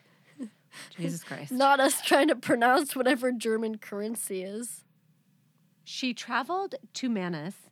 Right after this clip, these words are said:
Speaker 1: in the summer of nineteen eighty-seven with four thousand Deu-, Deutsche, Deutsche Marks.
Speaker 2: <laughs> You butchered that.
Speaker 1: Say, do it again. Play it again. Damn it to hell.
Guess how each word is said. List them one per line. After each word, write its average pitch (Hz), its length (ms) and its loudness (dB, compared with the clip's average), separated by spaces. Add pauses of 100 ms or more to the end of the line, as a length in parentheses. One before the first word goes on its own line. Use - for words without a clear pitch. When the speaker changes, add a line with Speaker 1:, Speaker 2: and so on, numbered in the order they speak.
(140)
Speaker 1:
in 214 180 -2
the 320 80 -2
summer 190 260 -4
of 180 80 -4
nineteen 185 400 -6
eighty-seven 165 600 -8
with 165 140 -8 (100)
four 208 220 -8
thousand 180 520 -6 (140)
Deu-, 180 240 -8 (420)
Deutsche, 175 580 -8 (1500)
Deutsche 247 440 0
Marks. 185 520 -4 (200)
Speaker 2:
<laughs> 415 460 6
You 330 220 0
butchered 269 500 -8
that. 285 320 -4
Speaker 1:
Say, 254 140 -14
do 247 260 -16
it 240 80 -14
again. 185 400 -12
Play 214 140 -14
it - 60 -16
again. - 280 -16 (160)
Damn 214 220 -14
it - 80 -20
to 170 60 -18
hell. 160 280 -14